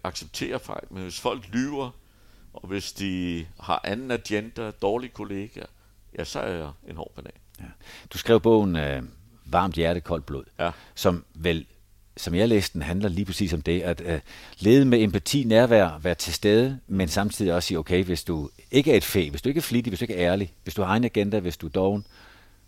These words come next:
Speaker 2: så er du, så er du med koldt blod en hård leder.
Speaker 1: Ja.
Speaker 2: Ja.
Speaker 1: Altså, hvis jeg hørte et eller andet rygte om en person, øh, og de kom op til mig, og jeg sagde, "Hvad er det, der foregår?"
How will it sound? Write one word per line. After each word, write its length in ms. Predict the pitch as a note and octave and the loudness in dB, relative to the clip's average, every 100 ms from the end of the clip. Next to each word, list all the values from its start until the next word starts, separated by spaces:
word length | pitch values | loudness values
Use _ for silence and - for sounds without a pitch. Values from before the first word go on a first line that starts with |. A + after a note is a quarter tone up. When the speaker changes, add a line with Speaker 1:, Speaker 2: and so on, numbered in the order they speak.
| _ _ _ - - - | _ _ _ -20 -20 -6
Speaker 2:
så 140 | - | 4
er 60 | A2+ | 4
du, 180 | G#2+ - - | 4 0 0
så 120 | A#2 | 4
er 40 | |
du 320 | G#2+ G#2 G2 F2+ | 4 4 4 2
med 100 | F2+ | 0
koldt 220 | G#2 F#2 | 0 2
blod 200 | F2+ F2 | 0 0
en 60 | |
hård 200 | D2+ D#2 | -2 -4
leder. 180 | C2 C2 - | -6 -8 -8
Speaker 1:
Ja. 140 | G#2+ F#2 _ _ - | -10 -10 _ _ -18
Speaker 2:
Ja. 60 | - - - - - _ | -18 -20 -20 -20 -20 _
Speaker 1:
Altså, 220 | - - | -8 -6
hvis 200 | G#2 A2 | -8 -2
jeg 80 | D3 | 0
hørte 360 | A2+ B2+ - - | 2 2 2 -2
et 160 | B2 | 0
eller 140 | B2 G2+ | 2 0
andet 200 | G#2+ G#2+ | -2 -2
rygte 340 | F#2+ G2 - G#2+ - - - - - - - - - - | -2 -2 -6 -10 -8 -6 -6 -6 -4 -8 -8 -14 -18 -12
om 160 | F2 | -4
en 140 | F#2 - | -2 -2
person, 680 | F#2 - G2+ - - - - - - - - - - | -2 -2 -4 -4 -10 0 0 0 -18 -20 -20 -18 -8
øh, 260 | F2 F2 - F2 | -4 -4 -4 -6
og 160 | F2+ | -8
de 80 | F#2 | -10
kom 220 | - F2+ | -8 -6
op 180 | G2 - | -6 -6
til 160 | - G2+ | -8 -4
mig, 260 | D2+ D#2 - _ _ _ _ _ _ _ _ - | -4 -6 -10 _ _ _ _ _ _ _ _ -12
og 60 | F2 | -10
jeg 60 | |
sagde, 180 | - E2+ - | -6 -6 -2
"Hvad 140 | F#2+ | -2
er 100 | F#2 | -2
det, 200 | - F#2+ | -4 -6
der 80 | F#2 | -8
foregår?" 640 | - - E2+ - E2+ D2+ | -10 -12 -12 -10 -12 -14